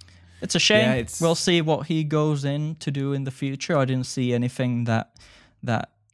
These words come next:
Speaker 1: he has actually mentioned what he wants to do.
Speaker 2: Mm.
Speaker 1: And, um, we'll see how, who Chase and Status replace him with, because
Speaker 2: Mm.
Speaker 1: that's gonna be a big, that's gonna be some boots to fill in.
Speaker 2: Yeah.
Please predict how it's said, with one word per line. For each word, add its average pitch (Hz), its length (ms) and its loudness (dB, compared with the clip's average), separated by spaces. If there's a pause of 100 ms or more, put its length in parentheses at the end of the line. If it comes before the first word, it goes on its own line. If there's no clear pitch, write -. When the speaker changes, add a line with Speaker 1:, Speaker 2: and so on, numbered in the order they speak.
(120)
Speaker 1:
he 110 220 -6
has 104 180 -2
actually 107 380 -4
mentioned 117 600 -6
what 139 140 -6
he 143 80 -4
wants 143 260 -6
to 151 100 -6
do. 160 180 -4
Speaker 2:
Mm. 101 240 -10 (640)
Speaker 1:
And, 110 360 -4
um, 110 520 -2 (400)
we'll 131 160 2
see 135 300 0
how, 120 440 2 (320)
who 143 240 0
Chase 131 320 -2
and 113 80 -4
Status 123 460 -2
replace 147 400 0
him 107 120 0
with, 104 240 -4 (640)
because 113 260 -2
Speaker 2:
Mm. - 20 -4
Speaker 1:
that's 131 180 2
gonna 127 240 4
be 110 160 4
a 104 60 2
big, 107 340 -2 (400)
that's - 220 -6
gonna 113 180 -2
be 107 160 -6
some 107 220 -6
boots 110 320 -8
to - 80 -18
fill - 240 -8
in. 123 120 -4 (1040)
Speaker 2:
Yeah. 117 200 2